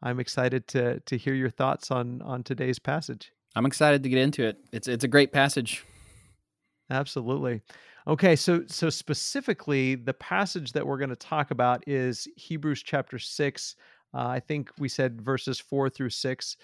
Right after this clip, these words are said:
Speaker 1: uh,
Speaker 2: Yeah.
Speaker 1: but, but as with, as with any passage of Scripture, it doesn't mean anything except in context. And so let's, let's just, uh, read the passage, I guess, first. I'll read the passage for us,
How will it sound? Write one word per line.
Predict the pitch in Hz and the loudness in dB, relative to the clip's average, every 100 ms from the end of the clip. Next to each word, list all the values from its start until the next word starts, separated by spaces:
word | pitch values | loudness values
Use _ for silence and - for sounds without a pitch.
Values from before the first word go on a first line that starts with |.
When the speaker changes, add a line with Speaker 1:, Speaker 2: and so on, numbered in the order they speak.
| - - - | -20 -18 -6
Speaker 1:
uh, | 123 123 117 | -2 -2 2
Speaker 2:
Yeah. | 143 | 4
Speaker 1:
but, | 131 139 _ _ _ _ - 143 _ - | 4 2 _ _ _ _ -18 -18 _ 2
but | 143 | 4
as | 147 147 120 | 8 8 6
with, | 143 - - - | 2 0 -6 -8
as | 151 135 123 | -2 -2 0
with | 127 | 0
any | 147 151 | 2 2
passage | 139 - - 131 131 117 | 0 -2 2 2 0 -2
of | 127 | -4
Scripture, | - 143 - 143 135 | -2 -4 -2 0 0
it | 120 | 0
doesn't | 107 127 120 131 123 - - - - | 2 2 2 -2 -6 -16 -20 -20 -2
mean | 143 156 139 | 4 4 6
anything | 165 180 151 - 135 139 143 | 8 8 6 4 4 2 0
except | 131 - - 131 - | -2 -2 2 2 0
in | - 135 117 | -2 -2 0
context. | 151 151 131 131 - 139 | 0 0 2 0 -2 -4
And | 131 | -4
so | 117 156 139 135 120 - - | 0 6 6 6 2 -10 0
let's, | 175 180 - | 2 2 0
let's | 185 180 | -2 0
just, | 226 175 - _ - | 0 -2 -6 _ -10
uh, | - 143 147 143 - _ - - | -6 -4 -6 -10 -20 _ -18 -10
read | 131 160 175 | 2 4 4
the | 147 | 0
passage, | - 156 147 165 147 | 2 2 2 0 0
I | |
guess, | 131 147 147 | 2 0 -2
first. | - 151 170 | -2 -2 2
I'll | 135 127 | 0 2
read | 143 | 0
the | 131 | 0
passage | - 131 135 131 - | 0 -2 -2 -6 -6
for | 139 139 | 0 4
us, | 143 | 2